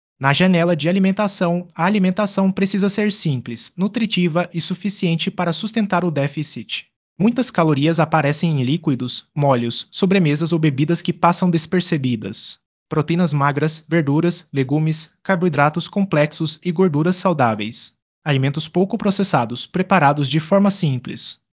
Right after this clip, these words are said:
Água, chá sem açúcar e café sem açúcar para saciedade entre as refeições. Para planejar melhor,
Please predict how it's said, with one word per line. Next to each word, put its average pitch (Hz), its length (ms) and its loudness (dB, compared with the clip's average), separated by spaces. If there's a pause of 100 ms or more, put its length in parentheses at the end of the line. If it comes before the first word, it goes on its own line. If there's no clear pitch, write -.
(200)
Água, 156 340 2
chá 190 200 2
sem 208 280 0
açúcar 185 540 0
e 196 80 -4
café 208 300 0
sem 214 260 0
açúcar 180 440 0
para 180 200 2
saciedade 190 600 2
entre 185 180 2
as 175 140 2
refeições. 180 840 -2 (300)
Para 160 160 2
planejar 170 440 2
melhor, 143 420 0